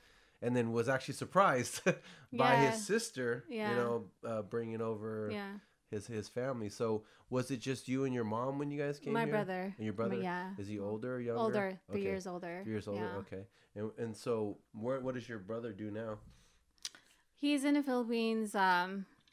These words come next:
Speaker 2: finding his way,
Speaker 1: Mm.
Speaker 2: finding his purpose. I wanna,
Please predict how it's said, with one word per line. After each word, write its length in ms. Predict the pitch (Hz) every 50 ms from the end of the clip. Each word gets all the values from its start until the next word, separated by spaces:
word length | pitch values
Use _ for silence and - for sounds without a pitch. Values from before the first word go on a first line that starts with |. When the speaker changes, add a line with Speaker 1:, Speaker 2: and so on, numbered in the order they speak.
| _ _ _ _ _ _ _ -
Speaker 2:
finding 280 | - 214 208 202 208 208
his 140 | 196 180
way, 380 | 185 190 180 175 175 185 185 165 _ -
Speaker 1:
Mm. 340 | 131 151 165 165 151 123 98 82 76 - - - _ -
Speaker 2:
finding 260 | 202 233 233 240 240
his 120 | 233 220
purpose. 580 | - - 214 208 - 208 190 190 185 - - - -
I 80 | - 202
wanna, 180 | 202 202 202